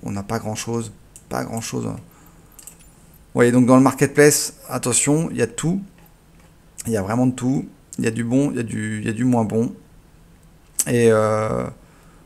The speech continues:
euh, et dans tous les cas, lisez bien les détails. Les détails, ça vous donne, si vous avez un cockpit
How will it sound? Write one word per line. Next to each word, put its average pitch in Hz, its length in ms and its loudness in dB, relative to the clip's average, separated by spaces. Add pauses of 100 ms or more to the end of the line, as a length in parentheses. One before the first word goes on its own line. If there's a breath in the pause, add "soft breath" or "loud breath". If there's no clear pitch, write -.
(240 soft breath)
euh, - 760 -6 (180)
et 143 160 2
dans 131 100 -2
tous 131 140 -10
les 135 120 0
cas, 139 160 4
lisez 123 320 0
bien 143 260 6
les 131 100 4
détails. 127 400 2
Les 113 100 -4
détails, 117 460 0
ça 120 240 -6
vous 120 160 -10
donne, 120 240 -2
si - 120 -10
vous 113 160 -6
avez 107 140 -2
un 110 60 -4
cockpit - 360 -12